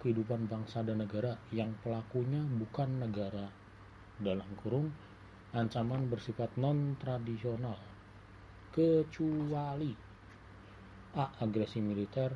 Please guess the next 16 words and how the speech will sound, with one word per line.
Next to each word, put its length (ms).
B. 160
Penyelundupan, 800
C. 80
Penangkapan 640
ikan 240
secara 320
ilegal, 560
D. 160
Perdagangan 800
narkotika 720
dan 160
obat 320
terlarang, 560
terlarang. 640
Jelas 240
jawabannya 480